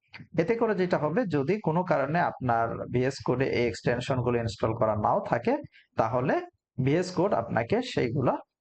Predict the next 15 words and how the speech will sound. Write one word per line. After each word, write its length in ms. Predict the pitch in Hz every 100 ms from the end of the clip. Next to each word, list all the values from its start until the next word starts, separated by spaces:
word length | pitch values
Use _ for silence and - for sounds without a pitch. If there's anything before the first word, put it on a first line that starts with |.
| _
অটো 240 | 151 151 160
সাজেস্ট 400 | - 104 107 -
করবে, 320 | 104 107 98 - _ - _ _ _ _
ঠিক 120 | 190 226
আছে? 340 | - - - - - _ _ -
আর 280 | 123 113 113
এটা 200 | - 208
হচ্ছে 220 | 185 185 196
আমাদের 360 | 170 151 151
মেইন 300 | 131 127 123
ইয়া, 200 | 120 190 320
যে 140 | 175 117
সেটিংস 460 | - 123 135 127
ডট 140 | 117 117
জেসন, 360 | 113 107 202